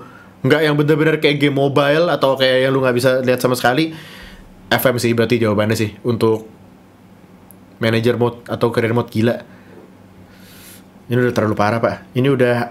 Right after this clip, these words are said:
ha-, delapan puluh persen semua interview, press con itu sama semua. Fitur barunya mereka bagus, iya. Tactical vision coach, terus kayak sistem training, iya itu bagus. Tapi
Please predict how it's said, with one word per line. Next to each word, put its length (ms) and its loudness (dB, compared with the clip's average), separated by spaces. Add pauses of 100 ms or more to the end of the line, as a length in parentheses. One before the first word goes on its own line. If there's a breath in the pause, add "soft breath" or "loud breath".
(120)
ha-, 240 -6 (160)
delapan 320 2
puluh 160 0
persen 320 0
semua 400 0 (560 loud breath)
interview, 640 0
press 320 -2
con 240 0
itu 160 -2
sama 240 -2
semua. 640 -2 (320 loud breath)
Fitur 320 0
barunya 320 0
mereka 400 0 (160)
bagus, 720 0
iya. 340 0 (480 loud breath)
Tactical 800 0
vision 400 0
coach, 480 0
terus 160 0
kayak 160 2
sistem 320 -2
training, 480 -2
iya 160 2
itu 160 0
bagus. 480 -2
Tapi 400 0